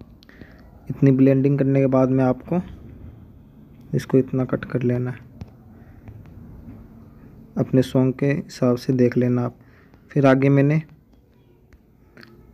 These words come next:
broken heart वाली theme लगाई थी, तो आपको broken heart वाली theme Google से डाउनलोड कर लेनी है और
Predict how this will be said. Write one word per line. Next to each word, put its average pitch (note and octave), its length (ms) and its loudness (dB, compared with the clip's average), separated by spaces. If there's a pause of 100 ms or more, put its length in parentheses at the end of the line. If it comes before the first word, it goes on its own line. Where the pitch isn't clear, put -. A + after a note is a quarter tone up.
(420)
broken C3+ 360 4
heart C3 220 2
वाली C3+ 260 4
theme C3 260 -2
लगाई B2 300 0
थी, B2+ 240 -12 (420)
तो C3+ 80 -2
आपको B2 260 0
broken B2+ 360 2
heart B2+ 200 -2
वाली C3 220 2
theme C#3+ 300 -4 (1000)
Google C#3 360 4
से D3+ 120 4
डाउनलोड D3 360 2
कर D3 140 2
लेनी C#3+ 300 2
है D#3 200 -4 (300)
और C3 260 2